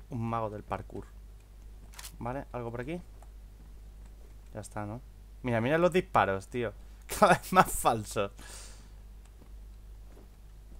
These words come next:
Ay, hay un tío muerto. ¡Hombre! Punto de control.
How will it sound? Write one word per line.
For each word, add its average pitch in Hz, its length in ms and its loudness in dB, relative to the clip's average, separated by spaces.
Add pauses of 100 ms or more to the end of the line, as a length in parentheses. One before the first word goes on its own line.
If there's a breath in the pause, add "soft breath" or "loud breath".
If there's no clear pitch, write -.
(2250)
Ay, 113 200 -2
hay 107 140 -4
un 104 100 -4
tío 113 140 -2
muerto. 143 240 -4
¡Hombre! 190 420 10
Punto 147 240 2
de 139 80 6
control. 147 360 2